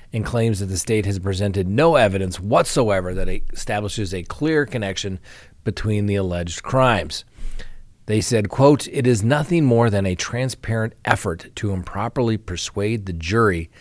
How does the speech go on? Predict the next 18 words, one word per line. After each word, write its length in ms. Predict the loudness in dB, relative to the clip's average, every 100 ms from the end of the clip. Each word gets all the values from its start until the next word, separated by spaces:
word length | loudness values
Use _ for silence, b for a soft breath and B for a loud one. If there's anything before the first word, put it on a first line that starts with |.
| B B B
that 140 | -6
Murdaugh 400 | 0 2 2 0 -4 -6
is 160 | -4
a 80 | -4
person 560 | -6 -6 -4 -4 -6 -6
of 160 | -6 -6
such 400 | -4 -4 -4 -2
bad 260 | 0 0 -2
character 600 | 0 2 2 -2 -4 -6 b b b b
that 120 | -2
he 100 | 0
can 140 | 2 0
commit 320 | 0 0 -2 -6
the 140 | -6
most 280 | -4 -6 -8
heinous 440 | -12 -6 -4 -4 -6
crimes 440 | -8 -4 -4 -4
imaginable." 760 | -4 -2 0 2 2 0 -2